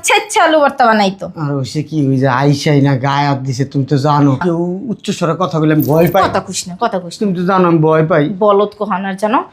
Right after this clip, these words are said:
Speaker 1: একটা বলদ লইয়া জুড়ছি, আর যখন বললাম যে যাও রুমে লইয়া যাও, ও মা গো, মুখ দিয়ে কি সুন্দর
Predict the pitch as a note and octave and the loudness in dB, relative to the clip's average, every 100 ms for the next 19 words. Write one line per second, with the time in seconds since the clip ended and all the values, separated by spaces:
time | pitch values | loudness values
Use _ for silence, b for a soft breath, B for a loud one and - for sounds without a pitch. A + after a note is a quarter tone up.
0 | b G#3+ A#3 G3 A#3+ B3+ B3 C4 A#3 G3 | b -4 0 2 4 4 4 2 2 2
1 | B3+ B3+ C#4+ D#4 b b A3+ C4 C#4+ C#4+ | -2 -4 -8 -12 b b -2 2 4 4
2 | D4 D#4+ E4+ D4+ D4 E4 F4+ F4+ F4 F#4+ | 4 4 4 2 2 4 4 2 0 0
3 | G4 F#4+ E4+ E4+ D#4 - - E4+ G#4 A#4 | 2 4 4 2 0 -4 2 4 4 4
4 | A#4 A#4+ G#4 F#4+ B E4 F#4 A4 A4 G#4 | 2 2 2 0 B -2 0 0 0 0
5 | A#4 | 2